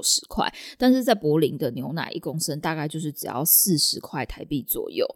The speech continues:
超市的蔬菜水果的项目里面，大部分德国的超市都比台湾的超市还要便宜耶。呃，像苹果啊、香蕉啊、马铃薯啊、洋葱啊，或者是水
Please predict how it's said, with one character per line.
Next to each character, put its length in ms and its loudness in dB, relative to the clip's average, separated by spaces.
超 340 -2
市 260 2
的 220 6
蔬 240 -4
菜 240 -2
水 240 0
果 180 2
的 80 2
项 300 2
目 220 0
里 180 2
面， 320 2
大 240 0
部 320 0
分 320 6
德 240 6
国 260 2
的 120 2
超 280 0
市 220 0
都 180 -2
比 220 -4
台 320 -6
湾 180 0
的 140 0
超 300 -4
市 200 0
还 260 -4
要 140 -2
便 400 -2
宜 220 -2
耶。 240 -2
呃， 180 -2
像 160 2
苹 300 -4
果 220 0
啊、 180 -4
香 340 0
蕉 220 -2
啊、 480 -4
马 240 -8
铃 180 -4
薯 360 -2
啊、 180 -6
洋 300 -6
葱 340 -4
啊， 300 -8
或 160 0
者 120 -6
是 240 -4
水 640 -4